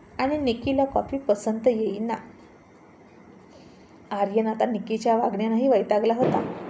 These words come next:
आणि तो म्हणाला, "निकी, बघू," असं म्हणून तिच्या हातातला कप घेतला आणि थोडंसं कॉफी पिऊन म्हणाला, "कॉफी तर परफेक्ट आहे, मग तुझा काय प्रॉब्लेम आहे?"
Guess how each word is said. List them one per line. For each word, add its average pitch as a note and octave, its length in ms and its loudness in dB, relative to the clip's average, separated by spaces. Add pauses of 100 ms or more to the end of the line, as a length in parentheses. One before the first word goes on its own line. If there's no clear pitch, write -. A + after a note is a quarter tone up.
(100)
आणि A3+ 180 0 (120)
तो A3+ 100 6
म्हणाला, A3+ 280 2
"निकी, A#3 300 -4 (520)
बघू," A3+ 260 2 (480)
असं C4+ 200 2
म्हणून C4 240 4
तिच्या B3+ 320 -2
हातातला G#3+ 400 0
कप G#3+ 280 0
घेतला A#3 440 -2 (320)
आणि B3 220 0
थोडंसं A3+ 540 4
कॉफी G#3+ 380 -2
पिऊन A3+ 320 -2
म्हणाला, A#3 360 0 (420)
"कॉफी G#3 340 -4
तर C4+ 40 10
परफेक्ट C4+ 580 2
आहे, B3 240 2 (360)
मग D4+ 100 -2 (120)
तुझा B3+ 220 2
काय C4+ 180 6
प्रॉब्लेम F#3 440 0
आहे?" F#3 160 -8